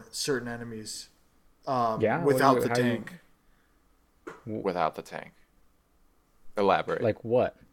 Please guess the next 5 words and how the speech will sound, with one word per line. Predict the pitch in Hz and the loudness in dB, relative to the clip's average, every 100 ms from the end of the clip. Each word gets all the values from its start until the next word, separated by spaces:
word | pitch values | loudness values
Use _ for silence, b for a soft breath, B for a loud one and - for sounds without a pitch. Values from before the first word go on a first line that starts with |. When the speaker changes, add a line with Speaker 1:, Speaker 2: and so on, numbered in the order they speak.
| _ - | _ -2
Speaker 1:
Like, | 151 147 147 | 0 2 0
uh, | 135 131 123 | 2 2 2
Nicola | 135 131 - 131 127 120 110 101 - | -2 -4 -2 0 2 0 -2 -6 -8
and, | 123 117 113 110 110 | -6 -6 -8 -8 -8
uh, | 107 107 104 101 | -6 -8 -8 -10